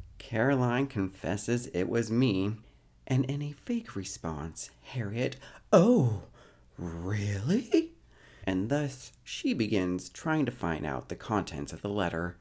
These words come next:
Caroline fills her in how they are former classmates and how her and Charles are attending their twenty-fifth class reunion. When Harriet inquires what she's gonna wear,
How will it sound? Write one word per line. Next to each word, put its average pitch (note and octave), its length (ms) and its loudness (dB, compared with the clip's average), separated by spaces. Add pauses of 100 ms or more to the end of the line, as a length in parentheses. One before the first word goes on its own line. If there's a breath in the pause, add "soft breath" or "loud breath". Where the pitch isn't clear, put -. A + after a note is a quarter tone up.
(880 soft breath)
Caroline D#3 680 -2 (120)
fills D#3+ 280 0
her E2+ 180 -10
in F#2 320 -2 (100)
how G#2 200 -4
they G#2 240 0
are F#2 280 -2
former F3 400 -2
classmates - 840 -6
and A2 160 -2
how A#2 240 0 (240)
her A#3+ 240 0
and G#2+ 220 -2
Charles A#2 540 -2 (100)
are F3 200 -4
attending F#2 520 -4 (160 loud breath)
their G#2+ 140 -4
twenty-fifth - 680 -2 (100)
class - 540 -8
reunion. G2+ 720 2 (520 soft breath)
When G2 180 2
Harriet C3 420 -4
inquires F2 840 -2 (160)
what A2 340 -2
she's G2 220 -6
gonna F2+ 220 -2
wear, F#2 580 0